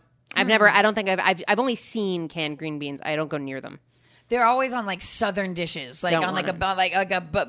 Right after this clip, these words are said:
Speaker 2: barbecue buffet. There's always, like,
Speaker 1: No
Speaker 2: those
Speaker 1: thanks.
Speaker 2: canned ones, and I'm like, "Who wants these?"
Speaker 1: Don't
Speaker 2: So go on.
Speaker 1: want it. Um, there's family lore in my house that, uh,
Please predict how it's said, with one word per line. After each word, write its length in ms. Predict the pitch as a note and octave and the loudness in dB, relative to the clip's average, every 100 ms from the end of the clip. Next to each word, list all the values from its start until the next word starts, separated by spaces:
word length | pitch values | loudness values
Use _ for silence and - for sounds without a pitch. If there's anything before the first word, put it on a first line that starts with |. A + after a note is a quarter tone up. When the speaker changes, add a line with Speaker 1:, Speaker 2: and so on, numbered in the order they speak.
| F#3 | 4
Speaker 2:
barbecue 480 | G3 G3 G3 A3 | 6 6 0 -4
buffet. 460 | F#3+ F3+ - F#3 D#3+ | -4 -2 0 2 0
There's 180 | E3 E3 | -4 -4
always, 240 | E3 E3 | -4 -4
like, 140 | E3+ E3 | -4 0
Speaker 1:
No 60 | |
Speaker 2:
those 180 | F3+ F3+ | 2 0
Speaker 1:
thanks. 120 | - | 0
Speaker 2:
canned 300 | G#3+ F#3+ F#3 | 0 0 0
ones, 240 | D#3+ D#3+ D#3 | -4 -8 -10
and 80 | |
I'm 80 | E3 | -8
like, 140 | F3 - - F#3+ | -8 -8 -14 -8
"Who 100 | C#4 | -6
wants 240 | F4+ B3+ | -4 -4
these?" 320 | G3 A3+ D#3+ - | -2 -2 -4 -12
Speaker 1:
Don't 600 | F3 E3 E3 D#3+ - - | -6 -2 -2 -4 -10 -14
Speaker 2:
So 160 | - C#4+ | -10 -4
go 140 | D#4 | -2
on. 240 | C4 A3+ C4 | -2 -2 -8
Speaker 1:
want 360 | - D#3+ D3 C#3 | -8 -4 -4 -6
it. 320 | C3 - - - _ - - G#3 | -12 -12 -18 -18 _ -20 -2 4
Um, 360 | G3+ F#3 F3+ E3+ | 6 6 2 2
there's 240 | G3 F3+ - | 2 0 -2
family 380 | A3 G3 G3 F3+ | 0 2 2 0
lore 420 | E3+ E3 D#3+ C#3+ | 2 4 4 0
in 140 | - D#3 | -2 -6
my 140 | D3 | -6
house 400 | D3+ C#3+ D3 - D3+ | -4 -6 -6 -10 -10
that, 500 | D#3 C#3 C3 D3 - | -6 -4 -6 -12 -12
uh, 440 | D#3 C#3 B2+ A2+ | -8 -6 -6 -8